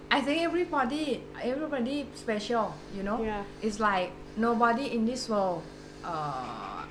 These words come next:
Speaker 1: like, infect or something like, um, I think everyone is special.
Speaker 2: Yeah, I,
Speaker 1: Born,
Speaker 2: I believe
Speaker 1: everyone
Speaker 2: that.
Speaker 1: who born in this world is special.
Speaker 2: Yeah,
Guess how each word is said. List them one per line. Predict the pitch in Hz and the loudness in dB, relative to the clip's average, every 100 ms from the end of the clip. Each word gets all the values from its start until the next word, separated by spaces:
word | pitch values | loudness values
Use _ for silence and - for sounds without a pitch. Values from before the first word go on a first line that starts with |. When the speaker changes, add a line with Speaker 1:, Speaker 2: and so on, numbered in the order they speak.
| - - - - - - - | -12 -14 -14 -14 -14 -10 4
Speaker 1:
like, | 180 160 - | 4 4 -2
infect | 208 202 196 170 | -2 0 0 2
or | 175 | 0
something | 190 190 185 | -2 -4 -4
like, | 175 147 127 - - - - - - - - - - - - - - - - 165 | -2 -2 -4 -10 -14 -14 -16 -16 -16 -16 -16 -16 -16 -16 -16 -16 -16 -16 -6 -2
um, | 170 160 156 156 151 143 147 147 - - - - - - - 202 | 0 0 0 -2 -4 -4 -4 -6 -8 -14 -16 -16 -16 -16 -2 0
I | |
think | 226 269 | 2 4
everyone | 254 262 294 240 180 | 4 2 4 4 2
is | 180 | -4
special. | - 175 196 175 151 - | -2 -2 0 -2 -4 0
Speaker 2:
Yeah, | 233 233 202 | 4 4 6
I, | |
Speaker 1:
Born, | 202 196 | 6 6
Speaker 2:
I | - | 2
believe | 214 | 0
Speaker 1:
everyone | 226 220 226 208 | 4 4 4 2
Speaker 2:
that. | 190 | -2
Speaker 1:
who | 196 | 0
born | 196 185 | 2 2
in | 170 185 | 2 0
this | 226 226 | 0 0
world | 196 175 - | 0 0 -2
is | 170 175 | -4 -4
special. | - 196 180 214 | -4 -4 0 2
Speaker 2:
Yeah, | 208 | 2